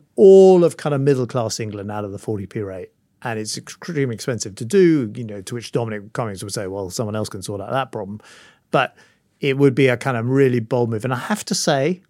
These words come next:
it really pains me to say this, I looked at it and I thought,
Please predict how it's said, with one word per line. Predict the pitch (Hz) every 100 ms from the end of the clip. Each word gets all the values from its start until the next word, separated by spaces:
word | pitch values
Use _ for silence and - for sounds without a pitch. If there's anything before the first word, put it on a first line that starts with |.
| 127
it | 113 -
really | 160 151 151 143
pains | - 139 139 131
me | 135
to | 120
say | 139 135
this, | 151 -
I | 104
looked | 143 156 -
at |
it | 113 113
and | 104
I |
thought, | 101 113 98